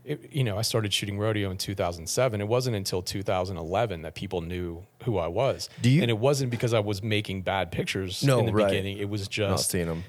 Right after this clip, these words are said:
Speaker 1: there was no channel for me. I didn't, I wasn't
Speaker 2: Yeah.
Speaker 1: friends with anybody on Facebook. I didn't know anybody in the business or whatever. It was just the website that I was working for posted the pictures. You know, that's it.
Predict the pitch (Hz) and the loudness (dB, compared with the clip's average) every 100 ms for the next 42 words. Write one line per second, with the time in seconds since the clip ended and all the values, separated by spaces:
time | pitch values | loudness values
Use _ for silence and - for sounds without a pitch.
0 | - - 127 127 113 113 127 127 110 - | -14 -4 0 2 2 2 4 4 0 -6
1 | _ _ _ _ _ - - 131 147 113 | _ _ _ _ _ 0 2 2 2 2
2 | 92 110 104 101 113 110 101 120 127 - | -2 -4 -2 0 0 0 0 0 0 -2
3 | 107 113 107 110 107 107 104 98 - 98 | -2 -2 -2 -2 0 0 -2 -4 -2 -4
4 | 107 110 107 104 98 98 101 95 101 98 | -2 -2 0 0 0 -2 -4 -4 -4 -4
5 | 95 92 107 156 113 - 98 98 95 98 | -6 -4 -2 0 -2 -2 -4 -4 -4 -4
6 | 95 101 101 - 107 98 - - - - | -4 -4 -6 -4 -2 0 -2 -6 -16 -20
7 | - - - 113 113 101 117 98 98 95 | -20 -12 -2 2 2 4 2 2 2 2
8 | 92 98 95 - 95 95 90 - 101 87 | 0 -4 -4 -6 -6 -4 -2 0 -2 -2
9 | 90 80 85 90 82 - 85 - - - | -4 -6 -6 -4 -4 -6 -6 -8 -8 -8
10 | - 117 85 80 85 82 - 78 | -8 -8 -8 -8 -8 -8 -8 -12